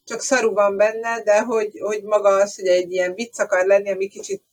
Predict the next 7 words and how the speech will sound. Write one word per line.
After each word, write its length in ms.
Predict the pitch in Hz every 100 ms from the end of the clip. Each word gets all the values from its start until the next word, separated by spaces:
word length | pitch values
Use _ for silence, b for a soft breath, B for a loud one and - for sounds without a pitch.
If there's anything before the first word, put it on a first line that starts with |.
| _ -
túlságosan 680 | 196 - 175 175 - 175
szét 260 | 170 - 180 -
van 180 | 175
húzva, 560 | 180 175 175 175 185 -
annyira, 580 | - 180 175 175 180 180
hogy 220 | 185 175
már 440 | 170 170 165 160